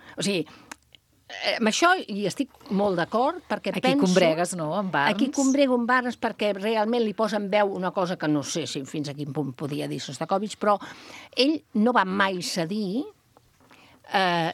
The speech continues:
Speaker 1: i els hi colava gols. Els hi colava gols, perquè els hi posava una mica de música d'aquesta així, mm, diguem-ne, popular, que la gent coneixia, i entremig els hi posava de tot. I allà. I llavors, el, el, lo de l'òpera, mm, és perquè a Sanin no li va agradar.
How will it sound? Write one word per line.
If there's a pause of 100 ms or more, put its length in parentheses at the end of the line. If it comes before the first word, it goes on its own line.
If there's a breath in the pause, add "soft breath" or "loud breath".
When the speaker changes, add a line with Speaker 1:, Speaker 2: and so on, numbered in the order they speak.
Speaker 1:
i
els
hi
colava
gols. (240)
Els
hi
colava
gols, (200 loud breath)
perquè
els
hi
posava
una
mica
de
música
d'aquesta
així, (360 loud breath)
mm,
diguem-ne,
popular,
que
la
gent
coneixia, (240 loud breath)
i
entremig
els
hi
posava
de
tot. (540 soft breath)
I
allà. (400 loud breath)
I
llavors, (420 loud breath)
el, (100)
el,
lo
de
l'òpera, (640 loud breath)
mm, (200)
és
perquè
a
Sanin
no
li
va
agradar.